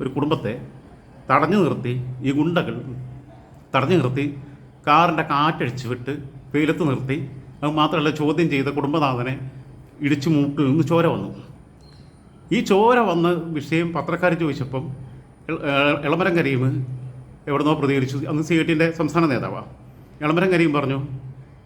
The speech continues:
"ഹർത്താലാകുമ്പോൾ അങ്ങനെയൊക്കെ ഉണ്ടാവും, അതിന് പിച്ചി മാന്തി എന്നൊന്നും പറഞ്ഞു വരണ്ട" എന്ന് പറഞ്ഞു. അപ്പോൾ വിനു വി ജോൺ ഈ ന്യൂസിനകത്ത് പറഞ്ഞു, ഈ എളമരം കരീമിനെ റോഡിലൂടെ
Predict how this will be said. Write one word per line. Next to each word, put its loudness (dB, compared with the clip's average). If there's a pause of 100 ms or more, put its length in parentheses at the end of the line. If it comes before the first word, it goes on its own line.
(680)
"ഹർത്താലാകുമ്പോൾ 4
അങ്ങനെയൊക്കെ -2
ഉണ്ടാവും, -2 (320)
അതിന് 0
പിച്ചി 0
മാന്തി 2
എന്നൊന്നും 0
പറഞ്ഞു 0
വരണ്ട" 0 (460)
എന്ന് -4
പറഞ്ഞു. -10 (480)
അപ്പോൾ 2
വിനു 4
വി 4
ജോൺ 4
ഈ 4
ന്യൂസിനകത്ത് 0
പറഞ്ഞു, -2 (1600)
ഈ 4 (840)
എളമരം 4
കരീമിനെ 2 (920)
റോഡിലൂടെ 2